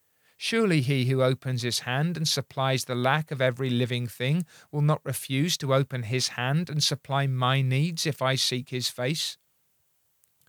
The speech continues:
Yet I must not make these lowest creatures to be the hired servants.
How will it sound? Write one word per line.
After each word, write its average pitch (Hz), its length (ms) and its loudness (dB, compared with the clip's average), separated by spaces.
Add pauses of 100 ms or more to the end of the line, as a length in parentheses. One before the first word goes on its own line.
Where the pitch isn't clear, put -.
(240)
Yet 131 320 -2 (280)
I 147 100 0
must 147 240 0
not 170 200 -4
make 151 240 -2
these 135 240 -2
lowest 147 480 0
creatures 135 460 -4
to 127 100 -10
be 120 180 -4
the 113 120 0
hired 117 360 -2
servants. 127 680 -4